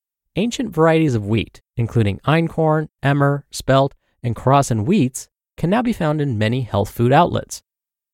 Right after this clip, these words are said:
But the difference in nutritional content of the milled flour from these ancient varieties is virtually indistinguishable from standard commercial varieties grown around the world. Seeds and other forms of grains, including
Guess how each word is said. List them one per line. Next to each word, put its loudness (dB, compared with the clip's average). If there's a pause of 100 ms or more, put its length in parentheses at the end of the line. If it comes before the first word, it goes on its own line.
But 2
the 0
difference 0
in 2
nutritional 0
content -2
of -4
the -2
milled 0
flour 2
from 0
these 0
ancient -2
varieties 0 (500)
is -2
virtually -2
indistinguishable 0
from -2
standard 0
commercial 0
varieties 2
grown 0
around 0
the -2
world. 2 (500)
Seeds 0
and -2
other 2
forms -2
of -2
grains, -2
including -2